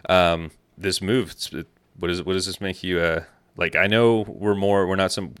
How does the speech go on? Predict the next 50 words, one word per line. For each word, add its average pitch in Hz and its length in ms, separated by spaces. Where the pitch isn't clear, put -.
none 110 220
of 113 140
us 92 180
own 90 180
P 90 140
S 78 140
fives 80 260
yet. 67 260
So, 80 320
um, 76 420
you 95 100
know, 80 140
all 87 180
of 82 120
this 82 200
is 78 160
just 80 140
stuff 80 240
we 82 80
might 82 340
look 80 160
forward 80 280
to. 85 140
It's 78 120
nothing 76 220
we 76 80
can 76 120
really 69 220
play 92 340
as 80 180
of 78 120
yet, 80 240
but 78 160
is 80 140
this 85 140
something 82 360
that 78 160
makes 80 360
you 107 100
want 120 180
a 135 40
PlayStation - 460
five, 170 640
um, 80 480
if - 160
you 82 60
didn't 76 180
already 76 240
want 80 260
one? - 240